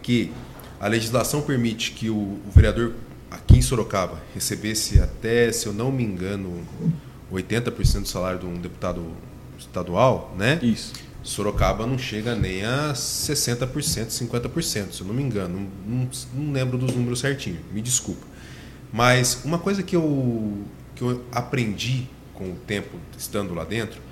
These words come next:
Speaker 1: é que o, vou falar do vereador, tá? O executivo não vou palpitar muito, não. O vereador, ele tem muita responsabilidade.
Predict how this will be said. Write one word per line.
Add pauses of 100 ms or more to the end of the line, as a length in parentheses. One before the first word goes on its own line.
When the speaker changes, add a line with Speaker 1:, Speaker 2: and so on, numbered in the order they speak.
(460)
Speaker 1:
é
que
o,
vou
falar
do
vereador, (260)
tá? (380)
O
executivo
não
vou (380)
palpitar
muito,
não. (560)
O
vereador,
ele
tem
muita
responsabilidade.